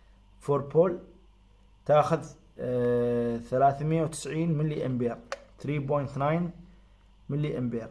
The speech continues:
زين، هذه المروحة خمسة وأربعين واط وتستهلك ثلاثمية وتسعين ملي أمبير.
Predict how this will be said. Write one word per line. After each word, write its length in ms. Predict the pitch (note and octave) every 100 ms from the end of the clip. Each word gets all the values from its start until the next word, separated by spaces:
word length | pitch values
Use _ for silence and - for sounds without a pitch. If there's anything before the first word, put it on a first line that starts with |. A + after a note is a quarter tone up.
| - - -
زين، 340 | A#2+ C#3 G3 F#3+ - - _ _ _ _ - _ _ _ - -
هذه 220 | C3 B2+
المروحة 480 | B2 G2+ - - - - - - _ _ -
خمسة 400 | - C#3+ C#3 C3+
وأربعين 340 | B2 C3 C3+
واط 420 | C3+ E3 G3+ - - - - - - - - _ - - -
وتستهلك 1120 | A#2+ A#2+ A#2 - - D#3 C#3+ E3 E3 - - - - -
ثلاثمية 320 | C3+ C3+ D3
وتسعين 400 | C#3 - D#3+ D#3
ملي 260 | D#3+ E3 B2
أمبير. 280 | A#2 A2+